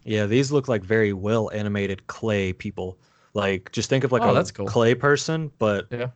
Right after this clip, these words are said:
Speaker 1: really animated, really cleaned up, kinda looks like a bubble person almost.
Speaker 2: Well, that's cool.
Speaker 1: Mm-hmm. I was so happy when I got this game. I picked it up while I was at pax, like, the day I went to pax. I was like, "Uh, I'm gonna grab this so I can play it on the plane.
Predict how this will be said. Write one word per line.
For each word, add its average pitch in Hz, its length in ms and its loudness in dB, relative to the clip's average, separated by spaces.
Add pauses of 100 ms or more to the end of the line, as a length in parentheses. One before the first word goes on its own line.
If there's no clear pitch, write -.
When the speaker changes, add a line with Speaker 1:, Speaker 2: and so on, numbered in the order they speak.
Speaker 1:
really 131 460 2
animated, 123 500 -4
really 117 220 -2
cleaned 110 380 -2
up, 104 160 0
kinda 104 180 -6
looks 101 140 -10
like 101 100 -6
a 101 60 -4
bubble 98 320 -2
person 92 400 -6
almost. 87 480 -12 (520)
Speaker 2:
Well, 135 280 -2 (500)
that's 156 260 -4
cool. 113 300 -8 (640)
Speaker 1:
Mm-hmm. 131 440 -6 (180)
I 107 80 0
was 104 100 2
so 110 160 2
happy 104 240 2
when 101 80 0
I 101 60 -2
got 95 160 -2
this 98 180 -4
game. 98 340 -4
I - 60 -8
picked 139 220 -2
it 117 80 -2
up 113 100 -2
while 95 160 -2
I 95 40 0
was 92 100 -2
at 90 160 -2
pax, 95 320 -6
like, 95 160 -4
the 107 120 0
day 101 280 2
I 95 160 -2
went 95 240 -8
to 95 160 -10
pax. 90 360 -8
I 104 60 -6
was 95 140 -6
like, 92 280 -6
"Uh, 110 580 0
I'm 120 140 -6
gonna 117 140 -4
grab 110 220 2
this 107 140 -2
so 110 100 -4
I - 20 -2
can 104 100 -10
play 117 140 0
it 117 60 0
on 120 80 -2
the 131 40 -4
plane. 151 320 -2